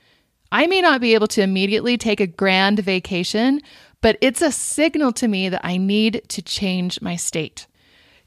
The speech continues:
Can I change my state even in a small way and restore balance? Can I stop working and go on a walk or read a fun book? Can I stop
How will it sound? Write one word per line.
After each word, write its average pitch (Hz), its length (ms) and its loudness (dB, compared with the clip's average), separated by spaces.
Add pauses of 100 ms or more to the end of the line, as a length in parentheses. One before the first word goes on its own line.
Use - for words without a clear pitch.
Can 277 240 4
I 294 80 6
change 254 300 0
my 226 140 4
state 202 400 0
even 262 340 2
in 262 100 4
a 220 60 2
small 202 500 0
way 175 420 0
and 170 420 -4
restore 165 920 -4
balance? - 680 -8 (640)
Can 185 120 -4
I 175 40 -4
stop 196 360 -2
working 254 540 2 (380)
and 180 380 0
go 165 140 2
on 165 120 0
a 190 40 0
walk 262 320 2
or 190 80 2
read 185 160 0
a 190 40 -2
fun 202 220 -2
book? 202 360 0 (500)
Can 196 280 -4
I 190 100 -2
stop 190 420 -2